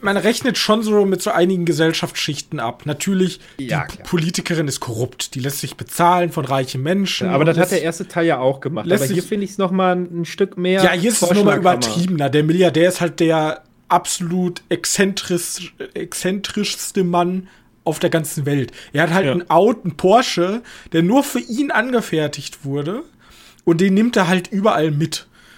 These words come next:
Speaker 1: Und dann fragt halt hier Bl-, äh, Blanc, unser Detektiv, fragt halt, „Ja, aber wieso steht denn der hier oben auf dem Dach?“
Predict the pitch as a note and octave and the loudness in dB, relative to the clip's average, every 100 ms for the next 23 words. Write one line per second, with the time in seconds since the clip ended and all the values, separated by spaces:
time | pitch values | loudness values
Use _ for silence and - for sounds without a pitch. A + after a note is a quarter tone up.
0 | _ _ D#3 D#3+ E3+ - F#3+ G3 - F3 | _ _ -2 -2 -2 0 0 2 2 2
1 | E3 - F3+ E3+ D3+ C3+ E3+ D#3 C#3+ C#3 | 0 -2 2 2 2 0 -2 -2 -2 0
2 | E3 G3 F#3 E3 D#3 D3 D3 - F#3 - | 0 0 -2 -2 -4 -6 -8 -8 -8 -6
3 | F3 F3+ - E3+ D#3+ - E3 D3+ D3+ E3+ | -8 -8 -8 -6 -4 -2 -2 -2 -4 -6
4 | - G#3 G3+ E3+ D#3+ F#3 F#3+ G3 F#3 - | -6 -8 -6 -6 -4 -6 -6 -4 -6 -6
5 | D3+ G#3+ - | -4 -4 -6